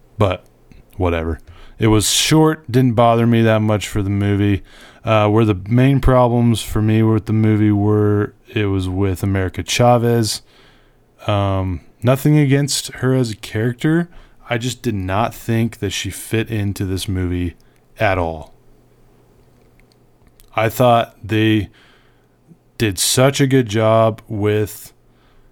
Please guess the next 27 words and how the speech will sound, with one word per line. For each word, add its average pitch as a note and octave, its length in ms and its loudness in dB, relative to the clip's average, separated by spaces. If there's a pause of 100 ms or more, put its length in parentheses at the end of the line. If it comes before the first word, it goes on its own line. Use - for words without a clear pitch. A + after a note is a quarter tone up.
(240)
the, G2 600 -2 (540)
I, - 240 -6 (360)
honestly, C3+ 500 2
I A2 120 0
would A#2+ 120 2
have A#2 80 0
given A2 320 2
this G2+ 180 -4
movie, G2 300 -2
like, F#2 200 -4
a F#2 80 -8
nine F2+ 440 -6
point F#2 280 0
five F#2+ 440 -4
out F#2 160 -4
of E2 80 -10
ten F#2 420 -6 (600)
if F#2 180 -2
America G2 380 -2
Chavez F2+ 540 -4
was F2 180 -4
just E2+ 200 -6 (280)
written F#2 360 -4
out E2+ 160 -4
of E2+ 80 -6
it E2+ 100 -8
completely. D#2+ 640 -2